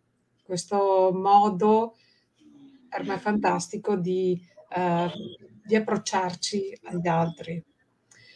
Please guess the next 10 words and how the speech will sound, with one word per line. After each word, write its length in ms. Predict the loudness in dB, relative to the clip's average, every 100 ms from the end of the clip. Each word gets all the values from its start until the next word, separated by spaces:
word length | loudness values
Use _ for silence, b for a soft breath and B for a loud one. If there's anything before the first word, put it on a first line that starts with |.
| b b b b _ 0
Cosa 340 | 4 6 8
dire? 680 | 8 10 10 10 8 2 -4 -6
Ehm, 1080 | -2 0 2 2 2 4 4 4 2 -2 0
il 160 | 2
respiro. 680 | 6 4 2 -2 4 6 6
Il 100 | 4
respiro 760 | 2 -2 -2 0 2 6 6 6
per 200 | 0 0
me 340 | 2 4 6
è 520 | 6 4 4 0 -4